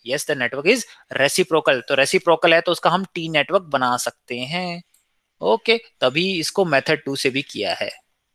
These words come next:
ठीक है। चलो एक क्वेश्चन और कर लेते हैं, फिर नेक्स्ट क्लास में हम वाई पैरामीटर चालू कर देंगे। आज आपका बेस डेवलप हुआ है, what is two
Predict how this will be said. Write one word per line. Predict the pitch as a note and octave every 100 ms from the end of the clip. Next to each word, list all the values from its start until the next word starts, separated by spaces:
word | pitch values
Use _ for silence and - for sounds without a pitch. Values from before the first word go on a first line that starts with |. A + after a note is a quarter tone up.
| _
ठीक | - C#3
है। | A3+ _ _ _ _ _ _ _ -
चलो | A#2+ A#2
एक | D3 -
क्वेश्चन | D3 D#3+
और | C#3
कर | D3+ E3
लेते | F3 E3+
हैं, | G3+ - _ _ _ _ _ _ _ -
फिर | D#3
नेक्स्ट | D3 D3+ -
क्लास | C#3 C3+
में | D#3+
हम | A3+
वाई | E3 B2+
पैरामीटर | C3+ A#2+ A#2 -
चालू | - A#2+
कर | A#2
देंगे। | G2 G2 F#2+ -
आज | B2+ B2+
आपका | C3 -
बेस | C3 C#3+ D3
डेवलप | D3 D#3 D3
हुआ | D#3+
है, |
what | C#3+ B2+
is | C3+
two | C#3+